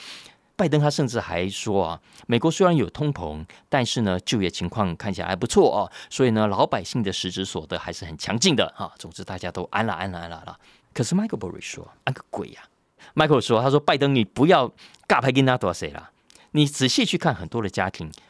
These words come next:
没有错，我们现在的媒体上也看到，表面上看起来好像很多过得还可以啊，还在抢出国旅行的机票啊，有没有？所以机场到处都塞满的人啊，然后还在吃高档的餐厅啊，有没有？还在 TikTok 上面炫富啊，有没有？这些其实都还是有的啊。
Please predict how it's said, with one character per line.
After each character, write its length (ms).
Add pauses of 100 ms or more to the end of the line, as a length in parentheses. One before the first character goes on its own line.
(140)
没 100
有 60
错， 160
我 60
们 80
现 100
在 40
的 60
媒 100
体 100
上 100
也 60
看 180
到， 100
表 140
面 120
上 120
看 100
起 60
来 80
好 80
像 160
很 120
多 120
过 160
得 80
还 120
可 240
以 160
啊， 120 (200)
还 120
在 120
抢 240
出 120
国 140
旅 100
行 160
的 80
机 220
票 180
啊， 220
有 80
没 80
有？ 80
所 160
以 40
机 440
场 240
到 140
处 160
都 100
塞 180
满 160
的 80
人 220
啊， 100 (380)
然 160
后 240 (180)
还 160
在 120
吃 160
高 300
档 260
的 100
餐 260
厅 220
啊， 80
有 80
没 80
有？ 80 (140)
还 160
在 160
TikTok 420
上 240
面 100
炫 280
富 240
啊， 200
有 60
没 60
有？ 60
这 120
些 100
其 100
实 100
都 120
还 120
是 140
有 180
的 120
啊。 140